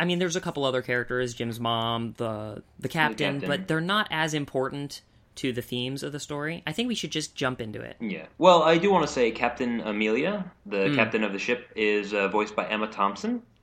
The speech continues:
Speaker 1: Yeah.
Speaker 2: Who was in Love
Speaker 1: Really
Speaker 2: Actually
Speaker 1: good.
Speaker 2: and, uh, some Harry Potter stuff. Yeah, apparently she's very highly regarded among, uh, British actors, but I, I don't think I've ever seen her work.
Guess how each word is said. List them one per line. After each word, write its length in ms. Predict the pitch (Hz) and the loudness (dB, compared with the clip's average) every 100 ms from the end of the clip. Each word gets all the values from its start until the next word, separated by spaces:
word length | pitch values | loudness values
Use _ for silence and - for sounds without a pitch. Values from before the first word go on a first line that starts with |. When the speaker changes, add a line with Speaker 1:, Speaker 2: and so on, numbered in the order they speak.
| _ - | _ -2
Speaker 1:
Yeah. 280 | 254 165 - _ _ - | 0 0 -4 _ _ 0
Speaker 2:
Who 200 | 123 113 | 2 4
was 240 | 113 110 | 2 2
in 220 | 110 104 101 | 0 0 2
Love 140 | 104 | 2
Speaker 1:
Really 100 | 101 | 2
Speaker 2:
Actually 300 | 104 214 135 | 2 2 0
Speaker 1:
good. 180 | 131 156 | -2 -2
Speaker 2:
and, 280 | 110 107 101 | -2 0 2
uh, 240 | 98 95 | 4 4
some 180 | 95 110 | 0 -4
Harry 220 | 110 110 | -2 -2
Potter 260 | 101 104 113 | 2 2 4
stuff. 300 | - 190 185 | 2 0 2
Yeah, 160 | 190 123 | 2 2
apparently 280 | 165 185 | 2 2
she's 220 | 220 147 120 | 2 0 2
very 220 | 113 120 | 2 4
highly 280 | 117 117 117 | 2 2 2
regarded 380 | 101 101 120 110 | 2 4 4 4
among, 300 | 98 98 95 | 2 2 0
uh, 180 | 90 | -2
British 300 | 87 95 98 | -2 0 0
actors, 340 | 120 127 175 156 | 0 0 0 -2
but 80 | 104 | 2
I, 80 | 104 | 2
I 200 | 98 107 | 2 2
don't 140 | 107 | 2
think 120 | 104 107 | 2 2
I've 80 | |
ever 100 | 101 | 0
seen 180 | 98 101 | 0 -2
her 80 | 92 | 0
work. 340 | 87 117 - | 0 -2 -4